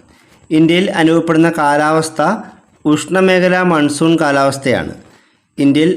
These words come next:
അനുഭവപ്പെടുന്ന കാലാവസ്ഥ ഏത് തരത്തിലുള്ള കാലാവസ്ഥയാണ്? ഉഷ്ണമേഖലാ മൺസൂൺ കാലാവസ്ഥ. ഇന്ത്യയിൽ ശൈത്യകാലം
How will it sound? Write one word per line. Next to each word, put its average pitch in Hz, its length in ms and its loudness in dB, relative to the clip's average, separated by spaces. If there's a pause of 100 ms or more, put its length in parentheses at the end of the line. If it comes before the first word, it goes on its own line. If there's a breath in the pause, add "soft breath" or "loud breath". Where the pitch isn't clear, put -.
അനുഭവപ്പെടുന്ന 143 600 0
കാലാവസ്ഥ 139 540 -2 (340)
ഏത് 139 220 0
തരത്തിലുള്ള 151 400 0
കാലാവസ്ഥയാണ്? 147 720 0 (520 loud breath)
ഉഷ്ണമേഖലാ 160 760 0 (180)
മൺസൂൺ 151 500 0
കാലാവസ്ഥ. 107 520 -4 (760 soft breath)
ഇന്ത്യയിൽ 208 320 0
ശൈത്യകാലം 185 840 0